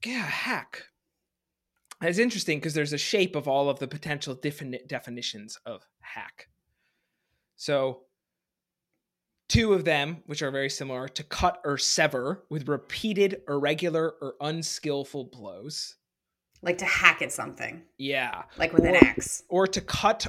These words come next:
Speaker 1: or shape as if by
Speaker 2: Hack
Speaker 1: crude
Speaker 2: away.
Speaker 1: or ruthless strokes.
Speaker 2: Ruthless.
Speaker 1: Yeah. There's also, I think this is a British thing, which is to be hacked off,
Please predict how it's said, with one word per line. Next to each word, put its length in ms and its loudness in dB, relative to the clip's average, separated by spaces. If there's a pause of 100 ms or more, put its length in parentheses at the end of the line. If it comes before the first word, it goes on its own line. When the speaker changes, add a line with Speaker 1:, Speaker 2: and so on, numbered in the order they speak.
Speaker 1:
or 240 2
shape 420 -2 (2000)
as 160 2
if 100 0
by 140 4
Speaker 2:
Hack 60 -12
Speaker 1:
crude 360 0
Speaker 2:
away. 100 0
Speaker 1:
or 200 6
ruthless 560 0
strokes. 840 -6 (420)
Speaker 2:
Ruthless. 840 -8 (420)
Speaker 1:
Yeah. 240 -8 (260)
There's 180 -2
also, 440 4
I 140 -4
think 160 -6
this 140 -10
is 80 -12
a 80 -6
British 380 -4
thing, 240 -8
which 200 -6
is 200 -6 (160)
to 100 -6
be 180 -4
hacked 640 0
off, 500 -10